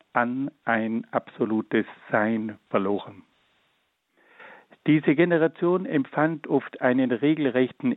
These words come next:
Ekel vor allem Sein und hatte die völlige Sinnlosigkeit des Lebens erfahren. Sie empfand die Welt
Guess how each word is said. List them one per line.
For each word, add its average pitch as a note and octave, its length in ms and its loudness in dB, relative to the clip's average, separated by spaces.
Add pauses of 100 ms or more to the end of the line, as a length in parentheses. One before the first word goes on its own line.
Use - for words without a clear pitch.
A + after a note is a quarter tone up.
(160)
Ekel B2 640 0 (360)
vor - 180 -2
allem A2 320 -2 (100)
Sein B2+ 440 0 (960)
und A#2 280 -4
hatte B2 300 0
die G#2 160 -2
völlige D3+ 640 2 (220)
Sinnlosigkeit C3 1120 0 (300)
des B2 180 2
Lebens A2 480 -2 (120)
erfahren. G#2 600 -6 (1300)
Sie F3 100 6
empfand F#3+ 600 0
die B2 100 0
Welt D#3 340 0